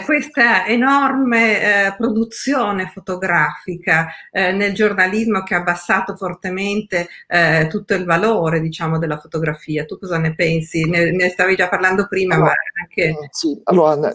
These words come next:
Speaker 2: non è solo un problema di fotografia, ma riguarda anche il giornalismo in generale, cioè comunque c'è meno, eh,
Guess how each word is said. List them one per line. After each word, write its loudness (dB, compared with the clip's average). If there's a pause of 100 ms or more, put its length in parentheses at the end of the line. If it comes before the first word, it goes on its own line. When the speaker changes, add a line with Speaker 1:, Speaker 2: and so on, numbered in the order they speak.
(100)
Speaker 2:
non 4
è 2
solo 0
un -4
problema 0
di 0
fotografia, -6
ma -2
riguarda 0
anche -2
il 0
giornalismo -6
in -8
generale, -4
cioè -8 (680)
comunque 6
c'è 2
meno, 2
eh, 0